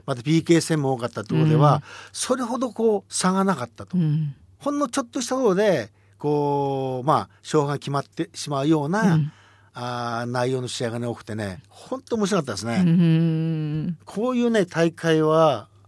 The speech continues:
Speaker 1: 今までなかったんじゃないかな。こんなにこう、緊迫した、それから接戦のしたような、こう、チーム力っていうかな。
Speaker 2: はい。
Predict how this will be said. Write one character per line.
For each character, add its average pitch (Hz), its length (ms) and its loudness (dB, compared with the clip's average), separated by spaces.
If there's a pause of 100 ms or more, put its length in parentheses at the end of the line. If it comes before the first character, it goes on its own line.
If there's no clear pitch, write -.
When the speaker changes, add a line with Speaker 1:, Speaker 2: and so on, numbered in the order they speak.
(140)
Speaker 1:
今 180 180 2
ま 233 120 4
で 147 120 0
な 208 140 0
か - 80 -8
っ - 40 -12
た 170 120 -2
ん 139 60 -2
じ 127 80 -4
ゃ - 20 0
な 113 60 -2
い - 20 -4
か 110 80 -4
な。 - 40 -6
こ - 180 -4
ん 131 100 0
な 131 80 0
に 127 80 -2
こ 120 120 -2
う、 - 20 -2
緊 139 440 -2
迫 - 280 0
し - 100 -6
た、 120 260 0 (220)
そ 131 60 -4
れ 113 60 -4
か 127 120 -4
ら 127 300 0 (260)
接 - 220 0
戦 135 360 0
の 131 280 -2 (140)
し - 100 -6
た 123 160 2
よ 127 160 0
う 120 40 -2
な、 117 360 -2 (320)
こ 107 400 -8
う、 - 20 -12
チ - 220 -4
ー 127 60 -2
ム 123 200 -4 (100)
力 113 240 -6
っ - 40 -8
て - 140 -16
い - 20 -4
う - 20 -4
か 170 60 0
な。 175 60 4 (100)
Speaker 2:
は 156 80 6
い。 139 120 0